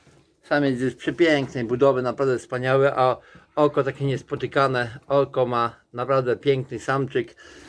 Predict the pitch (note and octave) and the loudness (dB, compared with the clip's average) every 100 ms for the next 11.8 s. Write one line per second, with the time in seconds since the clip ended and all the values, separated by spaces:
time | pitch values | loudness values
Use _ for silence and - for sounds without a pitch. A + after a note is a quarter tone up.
0 | - A#2+ A2+ - C3 C#3 C3 A#2 D3 C#3 | -4 -2 -2 -2 2 4 2 2 2 2
1 | D3 C3+ C3 B2+ A#2 A#2 B2+ C3 B2 B2 | 0 2 2 0 -2 -2 0 0 0 -4
2 | G#2+ - - A#2+ B2 - - A#2 B2+ B2+ | -4 -14 -10 -8 -6 -8 -8 -4 -2 -2
3 | B2 B2+ B2+ C3 A#2+ - - - - - | 0 2 2 2 -2 -12 -20 -20 -20 -20
4 | - - C3 - C3 D3+ - - - - | -20 -8 -4 2 4 2 -2 -8 -8 -12
5 | - - - D3 D3+ C#3+ C#3+ C#3 C3 C#3 | -16 -14 -6 -4 0 0 2 0 0 0
6 | D3 C#3+ - C3 C#3 C3+ - D3+ C3+ B2 | 2 0 -2 0 2 0 2 0 0 0
7 | D3 C#3+ C3+ A#2 C#3 C3 C3+ C3+ - A#2 | -2 -2 -2 -4 -6 -2 -2 -2 -6 -8
8 | A#2+ E2 - C3+ C3+ C#3 C3+ B2 C#3 C#3+ | -6 -8 -8 -4 0 0 0 -4 -2 0
9 | C3+ C3+ B2+ C#3 B2 A#2+ A#2+ A#2+ - A#2 | 0 0 0 0 0 0 -2 -10 -10 -4
10 | B2+ C3 B2 A#2+ A#2+ B2+ A#2+ A#2+ B2 B2 | -2 0 0 -2 -2 -4 -6 -4 -4 -2
11 | B2 A#2+ A2+ A#2 A#2+ C3 B2+ | -2 -2 -2 0 2 0 0